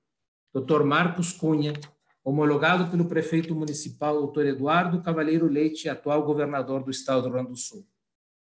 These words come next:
Essas honrarias obtive seguramente pelo trabalho, mas também pelo apoio que recebi da imprensa de Pelotas em divulgar o que se faz.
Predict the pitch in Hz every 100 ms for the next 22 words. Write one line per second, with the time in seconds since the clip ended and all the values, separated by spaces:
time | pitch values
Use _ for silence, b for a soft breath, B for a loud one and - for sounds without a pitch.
0 | _ _ _ _ _ _ _ _ _ -
1 | 185 196 185 190 175 165 175 202 170 -
2 | - - 143 143 202 190 - 170 196 190
3 | 170 190 196 - 175 170 170 180 170 160
4 | 123 110 - _ _ _ _ _ - 139
5 | - 151 151 165 165 151 135 - 151 147
6 | 147 135 127 127 135 135 131 127 131 127
7 | 131 120 117 117 135 135 147 143 127 120
8 | 120 120 107 117 113 - 120 - 101 95
9 | -